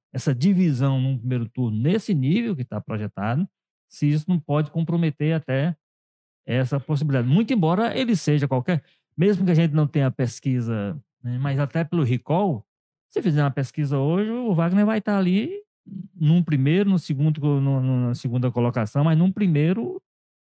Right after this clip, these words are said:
acho que na maioria das pesquisas que se fizer, né? É um nome muito forte, é um, tem um recall, recall muito forte.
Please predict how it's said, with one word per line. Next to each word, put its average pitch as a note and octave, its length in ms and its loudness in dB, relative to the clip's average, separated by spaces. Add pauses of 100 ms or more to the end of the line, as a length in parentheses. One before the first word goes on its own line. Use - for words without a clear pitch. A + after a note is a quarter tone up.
(300)
acho - 140 -18
que - 80 -4
na D#3+ 140 2
maioria D#3+ 320 2
das G3 160 -2
pesquisas E3 520 -2
que - 80 -16
se G3 120 -2
fizer, E3+ 420 -4 (360)
né? D3 220 0 (200)
É C3 80 2
um G3+ 60 4
nome G3+ 260 4
muito D#3 200 2
forte, B2+ 360 -2
é C3+ 40 2
um, C#3 120 4
tem F3 160 0
um E3+ 40 6
recall, E3 480 2
recall D#3 360 2
muito E3+ 180 0
forte. G2+ 260 -4